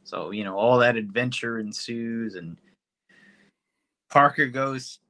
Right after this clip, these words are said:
tries to get an advance from Jameson, right? Some shit. I don't know.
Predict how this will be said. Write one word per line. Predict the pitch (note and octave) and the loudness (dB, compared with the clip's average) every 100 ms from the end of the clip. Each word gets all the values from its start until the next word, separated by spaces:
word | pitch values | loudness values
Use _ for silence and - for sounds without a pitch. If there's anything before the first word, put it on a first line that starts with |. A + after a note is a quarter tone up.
| _ | _
tries | - A#2+ C#3 | -6 -4 -4
to | - | -6
get | C3 C3+ | -8 -8
an | |
advance | B2 G#2 F#2+ G#2 A2+ C#3 E3 - | -8 -10 -18 -12 -8 -8 -10 -12
from | - A2+ | -12 -12
Jameson, | G#2 A#2+ E3+ F#3 - G#3 G3 | -8 -6 -6 -8 -8 -6 -4
right? | G3 A3 A3 _ _ _ _ _ _ _ _ _ _ _ _ _ _ | -4 -4 -6 _ _ _ _ _ _ _ _ _ _ _ _ _ _
Some | - - G3 E3 | -18 -4 -4 -4
shit. | - B2+ A2 - _ - | -6 -2 -2 -4 _ -4
I | D#3 | 0
don't | C3+ G#2+ | 2 0
know. | F#2+ F#2 | -6 -10